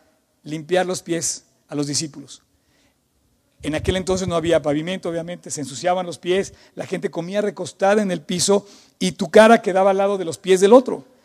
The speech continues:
Entonces, una costumbre de buen servicio, eh, que unos se, unos a otros se lavaran los pies,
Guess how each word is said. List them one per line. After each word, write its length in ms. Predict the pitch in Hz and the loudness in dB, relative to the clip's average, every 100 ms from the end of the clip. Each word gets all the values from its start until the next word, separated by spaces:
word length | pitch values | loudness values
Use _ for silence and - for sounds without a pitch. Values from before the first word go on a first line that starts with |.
| _ | _
Entonces, 240 | _ 180 214 | _ 0 6
una 140 | 262 | 6
costumbre 500 | 262 - 226 214 208 | 6 2 2 4 4
de 140 | 185 165 | 4 0
buen 380 | 156 165 202 202 | -2 0 2 2
servicio, 580 | 208 175 160 185 - - | 2 0 -4 -4 -6 -8
eh, 80 | 160 | -10
que 120 | 165 | -4
unos 180 | 190 220 | 0 0
se, 260 | 196 175 | 0 -2
unos 240 | 180 196 190 | -4 -8 0
a 60 | |
otros 180 | 190 185 | 0 0
se 80 | 175 | -2
lavaran 340 | 165 180 202 | 0 0 0
los 140 | 196 - | -4 -6
pies, 360 | 175 180 180 | -4 -4 -6